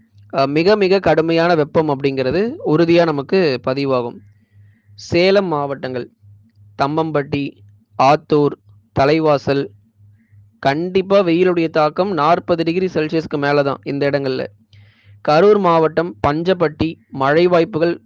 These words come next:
கண்டிப்பா இல்ல. நிறைய பேர் கமெண்ட்ல கேட்டிருந்தீங்க, "பஞ்சப்பட்டியில் மிக கனமழை வருமா?" அப்படின்னு. அதற்கான வாய்ப்புகள் ரொம்ப குறைவு கரூர் மாவட்டத்துல. அதுக்கப்புறம் திருப்பூர் மாவட்டத்துல கேட்டிருந்தீங்க, பல்லடம், அவிநாசி, இந்த இடத்துல மழை வருமான்னு.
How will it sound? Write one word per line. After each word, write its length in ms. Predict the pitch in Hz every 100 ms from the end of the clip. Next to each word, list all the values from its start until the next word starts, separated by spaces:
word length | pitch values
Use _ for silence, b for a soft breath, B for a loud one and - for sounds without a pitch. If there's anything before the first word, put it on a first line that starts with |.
| -
கண்டிப்பா 460 | 135 147 165 170
இல்ல. 360 | 160 143 147 - -
நிறைய 260 | 139 156
பேர் 280 | 175 170 156
கமெண்ட்ல 260 | 156 170 165
கேட்டிருந்தீங்க, 540 | 151 151 151 143 135 135 135
"பஞ்சப்பட்டியில் 680 | 147 165 160 147 147 143
மிக 260 | - 139 160
கனமழை 400 | 151 143 139 135
வருமா?" 360 | 135 135 135 127
அப்படின்னு. 300 | 127 123 - b b b b b
அதற்கான 440 | 139 156 165 156
வாய்ப்புகள் 440 | 147 165 180 170
ரொம்ப 260 | 160 151 160
குறைவு 480 | 156 147 147 143 160 139
கரூர் 240 | 143 160
மாவட்டத்துல. 640 | 147 139 135 127 127 139 - _ _
அதுக்கப்புறம் 680 | - 147 156 - 180 170 131 -
திருப்பூர் 440 | 196 208 - 202
மாவட்டத்துல 720 | 160 156 151 151 156 170 151
கேட்டிருந்தீங்க, 600 | 143 143 151 139 135 143 147 135
பல்லடம், 460 | 139 156 151 147 -
அவிநாசி, 640 | 147 139 151 151 139 151 143 - b b b b
இந்த 300 | 160 185 190
இடத்துல 340 | 170 170 175
மழை 300 | 160 147 160
வருமான்னு. 540 | 160 143 139 139 139